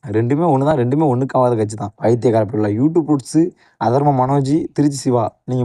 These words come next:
மூணு பேரும் உங்க பெட்ரூம் நடக்க வீடியோ எடுத்து வெளிய விடுங்கடா, பாத்துக்கிடுவோம். இவ்வளவு நீங்க பர்சனல் விஷயத்தை பேசுறீங்க, அடுத்த பர்சனல் விஷயத்தை, இதே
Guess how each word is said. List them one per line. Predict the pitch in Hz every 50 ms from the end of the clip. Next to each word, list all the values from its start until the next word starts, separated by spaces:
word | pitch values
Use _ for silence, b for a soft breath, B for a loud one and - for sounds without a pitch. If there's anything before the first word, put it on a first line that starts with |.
| 123 135
மூணு | 151 165 160 156
பேரும் | 165 170 160
உங்க | 143 139 120
பெட்ரூம் | 127 127 120 160 165 156
நடக்க | 143 135 135 139 139
வீடியோ | 139 143 131
எடுத்து | 123 120 110 131
வெளிய | 120 120 123
விடுங்கடா, | 117 110 110 104 95 101 - _ _ _ 127
பாத்துக்கிடுவோம். | 127 123 127 107 110 104 98 92 - _ _ _ _ -
இவ்வளவு | 135 151 160 165 156 151
நீங்க | 147 143 127 131
பர்சனல் | 123 120 - 165 160 143
விஷயத்தை | 131 127 131 120
பேசுறீங்க, | 123 120 117 135 127 117
அடுத்த | 113 117 123 113
பர்சனல் | 113 110 135 120 110
விஷயத்தை, | 120 117 98 120 123 110 b b b b b b -
இதே | 131 127 156